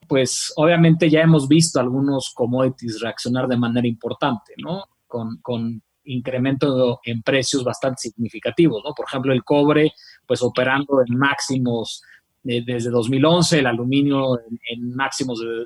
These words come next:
desde dos mil dieciocho, precios históricamente altos de las tablas de madera o el lumber, que, pues, es un indicador que siguen mucho, eh,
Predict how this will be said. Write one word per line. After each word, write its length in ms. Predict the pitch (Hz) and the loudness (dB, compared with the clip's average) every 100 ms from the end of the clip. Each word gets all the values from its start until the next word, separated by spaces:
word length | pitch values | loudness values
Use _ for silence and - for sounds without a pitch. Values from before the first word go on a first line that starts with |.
| - | -8
desde 220 | 127 120 | -8 -6
dos 180 | 117 120 | -6 -6
mil 160 | 127 | -6
dieciocho, 720 | 120 - 151 160 - 160 156 - _ _ _ _ _ _ _ _ | -6 0 2 2 2 2 2 0 _ _ _ _ _ _ _ _
precios 460 | - 175 180 196 - | 0 0 2 -2 -2
históricamente 1000 | 156 143 - - 208 196 156 147 165 156 | -2 0 -2 0 2 2 2 4 4 4
altos 520 | 135 175 165 156 131 | 0 0 0 0 2
de 580 | 117 117 117 113 117 117 _ | 0 0 2 0 -2 -8 _
las 260 | 120 120 - | -12 -10 -2
tablas 320 | 123 156 143 | 2 2 2
de 100 | 123 | 0
madera 520 | 123 120 139 160 147 | 0 0 2 2 2
o 100 | 117 | 2
el 100 | 117 | 2
lumber, 460 | 139 151 151 147 - | 4 4 4 2 0
que, 380 | 120 117 117 110 _ | -2 -2 -4 -10 _
pues, 220 | 120 - | -10 -8
es 160 | 127 156 | -4 0
un 120 | 147 | 0
indicador 580 | 139 123 123 120 139 143 | 0 -2 -2 2 2 0
que 80 | 127 | -4
siguen 400 | - 139 139 135 | -2 0 0 0
mucho, 560 | 147 165 151 135 131 _ | -2 0 -2 -2 -4 _
eh, 480 | 113 113 117 113 | -10 -8 -8 -8